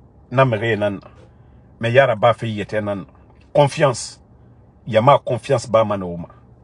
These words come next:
Donc, il faut toujours penser à ça. Tu penses que tu fais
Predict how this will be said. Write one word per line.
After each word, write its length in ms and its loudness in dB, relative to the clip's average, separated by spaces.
Donc, 240 -4
il 80 -12
faut 160 -6
toujours 360 -8
penser 300 -6
à 80 2
ça. 160 -6
Tu 120 -10
penses 260 2
que 80 -2
tu 120 -8
fais 240 4